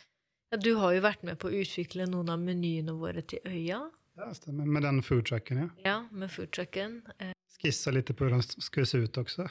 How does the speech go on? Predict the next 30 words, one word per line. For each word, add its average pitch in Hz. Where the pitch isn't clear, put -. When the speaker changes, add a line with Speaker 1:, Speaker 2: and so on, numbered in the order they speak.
Speaker 1:
Ja, 202
ikke 226
sant? 240
Verdens 196
kuleste 175
dag 190
Speaker 2:
Ja. 233
Speaker 1:
for 202
mange, 190
mange 175
år 165
siden. 196
Speaker 2:
Ja, 120
det 127
var 147
jo 120
for 123
flere 110
tusen. 127
Speaker 1:
Ja, 180
flere 180
tusen 170
mennesker. 165
Ja. 170
Så -
ja, 226
nei, 220
ehm, 220
altså 208
mat 220